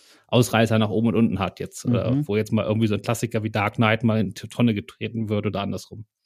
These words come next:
Speaker 1: So, und da hab ich nicht wirklich reingepasst, weil ich hatte damals schon meine sehr eigene Meinung zu Filmen.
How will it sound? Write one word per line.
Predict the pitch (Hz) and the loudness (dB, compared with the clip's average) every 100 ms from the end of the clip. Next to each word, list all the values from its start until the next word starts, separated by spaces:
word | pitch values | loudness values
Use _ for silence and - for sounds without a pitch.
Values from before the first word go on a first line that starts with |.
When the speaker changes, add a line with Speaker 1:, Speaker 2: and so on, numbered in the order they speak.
| _ _ _ _ _ _ _ _ | _ _ _ _ _ _ _ _
Speaker 1:
So, | - 131 | 2 4
und | 117 127 | 4 4
da | 135 | 6
hab | 160 165 | 4 6
ich | 175 | 8
nicht | 175 139 | 8 8
wirklich | 165 175 - | 4 2 2
reingepasst, | 156 175 151 160 - | 2 2 4 2 4
weil | 143 | 2
ich | 139 | 4
hatte | 147 147 | 2 4
damals | 123 131 135 123 | 4 4 4 2
schon | 123 | 2
meine | 117 117 110 | 4 6 6
sehr | 110 117 | 6 4
eigene | 95 98 101 | 4 2 0
Meinung | 95 98 98 | 0 0 -2
zu | 95 | -4
Filmen. | 87 104 110 202 - | -4 0 4 4 2